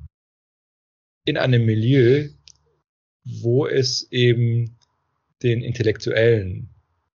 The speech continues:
besonders wichtig war, sich abzugrenzen. Denn neben aller Verbindung mit Rom war man theologisch immer mehr distanziert und eigentlich kulturell gesehen den Persern näher. Man denke ja nur an die Sozialstruktur.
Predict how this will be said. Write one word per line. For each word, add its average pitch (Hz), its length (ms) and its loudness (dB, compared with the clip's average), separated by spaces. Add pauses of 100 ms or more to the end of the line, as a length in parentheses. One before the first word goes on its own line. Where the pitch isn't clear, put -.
(200)
besonders 117 480 -2
wichtig 127 420 -6
war, 98 420 -4
sich 104 280 -10
abzugrenzen. 117 840 -8 (920)
Denn 123 260 -2 (180)
neben 131 280 4
aller 120 220 0
Verbindung 135 420 0
mit 110 160 -2
Rom 123 460 -4 (400)
war 107 140 0
man 104 160 -4
theologisch 170 880 0 (420)
immer 147 240 -2
mehr 143 180 0
distanziert 120 880 -6 (880)
und 131 140 0
eigentlich 120 300 -2
kulturell 123 380 2
gesehen 110 340 -4
den 92 240 -8
Persern 107 540 -6
näher. 127 560 -4 (720)
Man 98 160 -4
denke 95 260 -6
ja 90 60 -2
nur 92 120 -6
an 95 80 -10
die 90 60 -10
Sozialstruktur. 139 920 -4